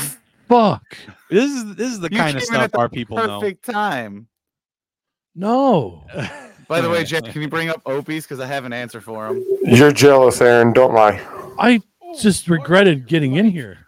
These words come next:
Speaker 1: I'm like, "Bleaching assholes? What?"
Speaker 2: <laughs>
Speaker 4: You're jealous.
Speaker 3: So besides Duncan, it's already set up. It's gonna be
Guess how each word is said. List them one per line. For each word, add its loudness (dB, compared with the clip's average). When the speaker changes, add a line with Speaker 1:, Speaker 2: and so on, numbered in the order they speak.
Speaker 1:
I'm -14
like, -10
"Bleaching -14
assholes? -10
What?" -8
Speaker 2:
<laughs> -4
Speaker 4:
You're 6
jealous. 6
Speaker 3:
So -2
besides -6
Duncan, -2
it's -2
already 4
set 0
up. 0
It's -16
gonna -4
be -8